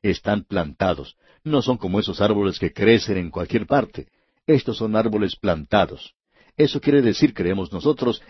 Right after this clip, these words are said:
el haber nacido de nuevo. Allá en Isaías capítulo sesenta y uno, versículo tres dice, "A ordenar que a los afligidos de Sión se les dé gloria en lugar de ceniza, óleo de gozo en lugar de luto,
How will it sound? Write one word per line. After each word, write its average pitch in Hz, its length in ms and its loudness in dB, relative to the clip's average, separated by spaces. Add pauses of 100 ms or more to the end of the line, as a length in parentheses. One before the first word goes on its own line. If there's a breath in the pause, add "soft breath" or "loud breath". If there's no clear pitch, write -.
(100)
el 127 180 2
haber 117 260 4
nacido 110 600 2
de 87 100 0
nuevo. 78 400 -8 (580 loud breath)
Allá 175 300 0
en 147 80 0
Isaías 113 600 2
capítulo 110 500 -4
sesenta 87 480 -4
y 82 100 -6
uno, 110 160 -2
versículo 87 460 -6
tres 113 260 0
dice, 104 380 -2 (540 soft breath)
"A 117 160 2
ordenar 113 600 4
que 120 120 4
a 117 60 6
los 113 200 0
afligidos 113 600 2
de 92 140 0
Sión 117 360 0
se 110 160 2
les 92 200 2
dé 104 220 2
gloria 127 680 4
en 107 120 0
lugar 113 320 0
de 123 100 2
ceniza, 117 480 -4 (320)
óleo 131 400 4
de 110 140 2
gozo 127 360 0
en 117 80 0
lugar 110 320 2
de 110 80 0
luto, 131 400 -2